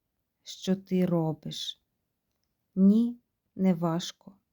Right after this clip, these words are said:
Моє вчення ґрунтується на любові, а вправлятися у любові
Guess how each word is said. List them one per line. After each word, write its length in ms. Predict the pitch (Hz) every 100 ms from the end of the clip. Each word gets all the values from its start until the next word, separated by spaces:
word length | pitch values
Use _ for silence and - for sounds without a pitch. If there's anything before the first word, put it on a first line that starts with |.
| _ _ _ _ _ _ _ _
Моє 300 | 190 208 262
вчення 540 | 277 - 269 247 269 269
ґрунтується 840 | 233 233 226 262 262 247 - 233
на 160 | 226
любові, 760 | 220 220 196 175 165 147 156 - _ _ _ _ _ _ _ _ _ _ -
а 120 | 196
вправлятися 1120 | 196 196 202 180 202 196 196 170 - 170 165 - _
у 120 | 202
любові 840 | 185 170 147 165 202 247 220 170